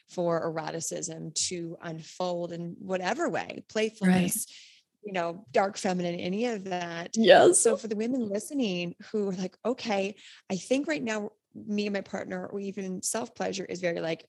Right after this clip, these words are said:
Speaker 1: wham, bam, thank you, ma'am."
Speaker 2: <laughs>
Speaker 1: How can they begin to bring eroticism or silliness or lightness into
Speaker 2: Mm.
Speaker 1: the bedroom?
Speaker 2: Oh my gosh. Yes. Okay. So, well, I'm about to launch a six-week course for women and femme on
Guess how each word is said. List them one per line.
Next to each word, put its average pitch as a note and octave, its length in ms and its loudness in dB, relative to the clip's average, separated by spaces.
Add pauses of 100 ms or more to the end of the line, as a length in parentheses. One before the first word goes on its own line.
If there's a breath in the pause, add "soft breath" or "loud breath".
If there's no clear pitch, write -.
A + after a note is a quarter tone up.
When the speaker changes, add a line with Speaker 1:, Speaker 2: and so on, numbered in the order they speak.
Speaker 1:
wham, F3 260 0
bam, E3+ 240 -2
thank E3 340 -8
you, F3 60 -6
ma'am." G#3 380 -2 (360 soft breath)
Speaker 2:
<laughs> E4+ 260 0
Speaker 1:
How A#3+ 220 2
can E4+ 180 -6
they C#4+ 140 -2
begin G3+ 560 -4
to F#3+ 520 -2 (580 loud breath)
bring G3+ 440 2
eroticism E3+ 800 0
or G3 140 -2
silliness F#3+ 1040 0 (280 soft breath)
or G3+ 140 0
lightness F#3 480 2
into E3+ 300 0
Speaker 2:
Mm. B3+ 40 -10
Speaker 1:
the G3+ 60 -2
bedroom? - 540 -10 (220)
Speaker 2:
Oh B3 280 10
my - 140 8
gosh. G3 400 6
Yes. - 340 8 (420 loud breath)
Okay. G#3 300 12
So, A#3 400 12
well, A3 300 12
I'm G#3 160 8
about G3 320 6
to A#3+ 300 6
launch G#3 420 4
a G3 60 6
six-week F#3+ 640 4
course F3+ 300 4
for F#3 200 4
women F3 300 4
and F3 180 4
femme F3+ 320 4
on E3+ 280 0